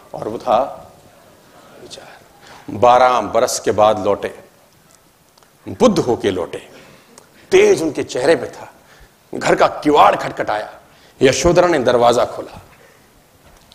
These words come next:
छोटा सा बच्चा था जब बारह बरस पहले सिद्धार्थ गए थे। यशोधरा ने पहले तो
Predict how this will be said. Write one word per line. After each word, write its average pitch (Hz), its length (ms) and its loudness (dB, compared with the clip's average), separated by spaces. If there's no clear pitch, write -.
छोटा 175 360 4
सा - 440 -4
बच्चा 135 380 0
था - 140 -4
जब 110 240 -2
बारह 113 420 2
बरस 131 320 2
पहले 127 160 4
सिद्धार्थ 110 460 -4
गए 127 220 0
थे। - 180 -10
यशोधरा 185 400 4
ने 180 120 2
पहले 147 340 2
तो - 100 -6